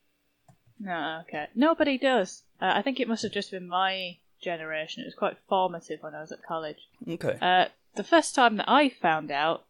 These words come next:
Speaker 1: that you had to pay for Zoom was during a therapy session.
Speaker 2: <laughs>
Speaker 1: And I thought that I'd just been kicked out, just like, "You know what, I'm
Speaker 2: Oh.
Speaker 1: tired of your bullshit, actually, Catherine," after forty minutes. <laughs>
Speaker 2: Oh, no. That's upsetting.
Speaker 1: Yeah, that's how we both,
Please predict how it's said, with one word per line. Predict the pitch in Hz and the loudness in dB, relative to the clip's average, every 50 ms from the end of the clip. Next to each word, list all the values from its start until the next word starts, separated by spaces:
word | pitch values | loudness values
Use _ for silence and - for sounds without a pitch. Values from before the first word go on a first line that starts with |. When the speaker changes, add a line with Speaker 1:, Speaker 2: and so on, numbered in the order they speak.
| _ _ - | _ _ -10
Speaker 1:
that | - 175 | -6 -6
you | 151 156 | -4 -4
had | 160 151 160 - | -4 -6 -6 -8
to | - - - | -12 -10 -6
pay | 175 160 156 - | -4 -4 -4 -4
for | - 156 | -8 -12
Zoom | 156 - 147 160 165 180 | -10 -8 -8 -8 -8 -10
was | 180 180 - | -12 -12 -8
during | - 196 196 208 214 | -4 -2 -2 0 -2
a | 220 | -4
therapy | - _ - 185 202 294 339 339 - - 175 | -4 _ 0 2 2 2 2 0 -2 -6 -10
session. | - - 175 156 156 - - - 151 147 - _ _ _ _ _ _ _ | -6 -6 -6 -6 -6 -8 -10 -12 -12 -12 -14 _ _ _ _ _ _ _
Speaker 2:
<laughs> | - 143 523 494 - - - 466 453 440 453 453 - - - - - - - - - - - _ - - - _ _ _ _ _ _ _ _ - | -6 -4 -4 -4 -4 -6 -8 -12 -12 -12 -14 -16 -18 -18 -20 -20 -20 -20 -20 -20 -20 -20 -20 _ -20 -20 -20 _ _ _ _ _ _ _ _ -4
Speaker 1:
And | - 185 | 2 6
I | 196 220 240 247 | 6 8 8 6
thought | 233 - - 208 196 175 | 6 4 6 6 6 6
that | 180 185 | 6 6
I'd | 127 180 185 | 4 4 4
just | - 190 196 - - | 2 0 -2 0 0
been | 190 180 180 170 | -2 -2 -2 -4
kicked | - - - 220 - - - - - | -6 -2 -2 -2 -2 -2 -6 -2 4
out, | 214 185 185 180 - - 185 | 6 8 8 8 6 4 0
just | - 208 - | -4 0 4
like, | 214 196 - | 4 6 6
"You | - 294 | 6 6
know | 311 320 285 | 8 8 10
what, | 233 190 180 | 10 10 10
I'm | 165 - - | 8 6 4
Speaker 2:
Oh. | - | 2
Speaker 1:
tired | 143 220 190 190 208 220 208 | 2 4 6 6 6 6 6
of | 190 | 4
your | 175 165 156 | 2 2 0
bullshit, | 165 170 151 147 156 165 - - 196 170 156 | 0 -2 -4 -4 -4 -4 -2 0 2 2 4
actually, | 175 - 180 - 180 165 | 2 2 0 -2 -2 -4
Catherine," | 180 - - 175 175 - - 185 170 170 | 0 2 2 2 2 2 0 -2 0 2
after | 170 180 - - 196 | 2 0 0 -4 -12
forty | - - 233 233 196 190 185 - | 2 6 8 10 10 10 8 8
minutes. | 226 214 208 196 214 - 202 - - - - - _ _ _ | 6 6 6 4 4 2 2 -2 -8 -10 -12 -12 _ _ _
<laughs> | _ - 381 - | _ -2 -2 0
Speaker 2:
Oh, | - 135 127 123 123 | 0 -2 -2 -2 -4
no. | 123 123 123 127 127 123 123 123 123 120 120 117 113 110 - _ - - - - - - - - - - _ _ _ | -4 -4 -2 -2 0 0 2 2 2 2 2 0 -2 -4 -10 _ -20 -20 -20 -20 -20 -20 -20 -20 -20 -20 _ _ _
That's | - 135 - | -12 -10 -8
upsetting. | 139 - - - - 131 - | -8 -8 -4 0 2 2 4
Speaker 1:
Yeah, | - - - 180 180 190 190 - | 2 2 2 0 0 -2 -2 -4
that's | 196 175 185 - | -4 -2 -2 -2
how | 202 185 175 | -2 -2 0
we | 175 175 | -2 -2
both, | 170 185 175 175 175 170 170 - - - - | -4 -2 0 0 0 -2 -4 -8 -18 -20 -20